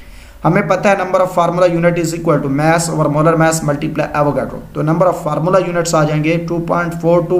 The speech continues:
multiply ten raise to power twenty two। formula units आ गए। अब find out करेंगे oxygen atom, अब रेशियो बनाएंगे। copper sulfate pentahydrate का अगर एक formula unit है तो उसमें पाँच और चार, नौ ऑक्सीजन है,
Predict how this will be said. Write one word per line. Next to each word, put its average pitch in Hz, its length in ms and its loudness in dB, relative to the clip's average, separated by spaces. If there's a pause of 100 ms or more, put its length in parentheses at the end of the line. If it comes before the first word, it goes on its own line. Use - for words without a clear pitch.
multiply 165 460 2 (100)
ten 156 160 0
raise 160 160 0
to 160 140 -4
power 160 200 0
twenty 160 380 -4
two। 196 100 4 (1080)
formula 165 340 4
units 185 280 -2
आ 147 80 2
गए। 151 240 -4
अब 165 220 0
find 170 200 0
out 175 160 0
करेंगे 170 420 0
oxygen 156 420 -2
atom, 113 220 -4 (220)
अब 139 80 -2
रेशियो 165 280 2
बनाएंगे। 127 380 -4 (640)
copper 175 280 2
sulfate 190 440 -2
pentahydrate 175 720 0
का 185 80 2
अगर 180 360 -2
एक 208 260 2
formula 165 380 0
unit 160 340 0
है 160 120 4
तो 165 120 -4
उसमें 156 360 -4
पाँच 170 320 0
और 165 140 -2
चार, 135 220 0
नौ 143 160 2
ऑक्सीजन 135 580 0
है, - 120 -14